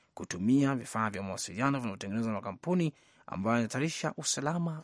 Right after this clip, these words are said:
wa taifa wa Marekani. Amri hiyo ilitangaza, au ilikuwa ni hatua ya kwanza ya kurasimisha katazo hilo la kufanya biashara na kampuni ya Huawei. Hii ni kampuni ya China. Hata hivyo,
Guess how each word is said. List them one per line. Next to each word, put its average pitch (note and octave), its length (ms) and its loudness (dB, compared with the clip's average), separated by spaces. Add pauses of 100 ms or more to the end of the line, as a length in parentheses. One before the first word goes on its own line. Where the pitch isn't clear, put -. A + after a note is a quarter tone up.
wa B2+ 340 -2
taifa - 420 -8
wa A2+ 80 -2
Marekani. G2 580 -6 (920)
Amri D#3+ 260 8
hiyo G#3 320 10 (140)
ilitangaza, C3 1120 2
au D#3+ 160 -4
ilikuwa C#3 260 -2
ni G2+ 80 2
hatua G2+ 320 0
ya D2+ 80 0
kwanza D#3 640 2
ya A2+ 200 -2
kurasimisha - 760 -2 (360)
katazo G#2+ 420 0
hilo D#3 200 4
la C3 140 4
kufanya A2+ 260 -2
biashara C3 460 0
na A#2 100 -2
kampuni C#3 720 6 (380)
ya A2 360 0 (160)
Huawei. E2+ 680 -6 (280)
Hii A2+ 160 2
ni F#2+ 100 -2
kampuni G#2 440 -4
ya D#2+ 80 -4
China. - 300 -4 (920)
Hata F3+ 140 10
hivyo, G#3 460 12